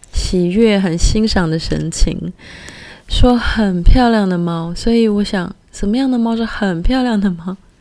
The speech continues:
我就要想要去这个曼岛上面去看。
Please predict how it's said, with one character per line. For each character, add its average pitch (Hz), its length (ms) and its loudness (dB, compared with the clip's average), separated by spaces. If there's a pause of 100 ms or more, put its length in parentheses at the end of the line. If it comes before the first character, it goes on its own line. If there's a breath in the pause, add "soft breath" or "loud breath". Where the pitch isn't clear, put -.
(760 loud breath)
我 170 100 -8
就 185 100 -6
要 185 160 -2
想 175 240 -6
要 175 140 -6
去 180 240 -6
这 175 140 -6
个 160 340 -8
曼 185 240 -6
岛 170 140 -8
上 175 120 -6
面 165 140 -6
去 165 160 -10
看。 180 260 -4